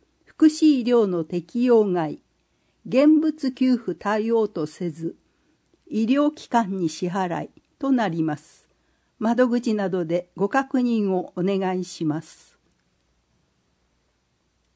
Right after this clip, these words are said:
令和七年度、償却資産の申告についてお知らせします。問い合わせ、税務課、資産税班。電話、四八の一一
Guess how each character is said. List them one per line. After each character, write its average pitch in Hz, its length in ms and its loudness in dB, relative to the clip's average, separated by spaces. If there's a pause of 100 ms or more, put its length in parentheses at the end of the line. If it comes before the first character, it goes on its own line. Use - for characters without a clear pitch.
(120)
令 294 300 2
和 294 160 0
七 247 320 4
年 254 340 2
度、 175 320 -2
償 302 320 2
却 311 280 -2
資 - 80 -2
産 285 300 2
の 247 100 0
申 269 300 0
告 254 280 -2
に 233 120 -2
つ - 180 -10
い 190 120 -4
て - 300 -6 (100)
お 202 80 -6
知 - 140 -4
ら 214 100 0
せ 208 180 -4
し - 200 -8
ま 160 140 -4
す。 - 340 -16 (1160)
問 262 220 2
い 247 60 0
合 226 100 -2
わ 208 160 -4
せ、 170 300 -10 (400)
税 277 300 6
務 262 180 2
課、 - 320 -10 (200)
資 - 220 -10
産 294 340 4
税 214 300 -4
班。 156 320 -4 (680)
電 233 340 0
話、 175 240 -4 (180)
四 277 220 2
八 233 420 -8
の 175 220 -4 (160)
一 254 360 -4
一 - 380 -10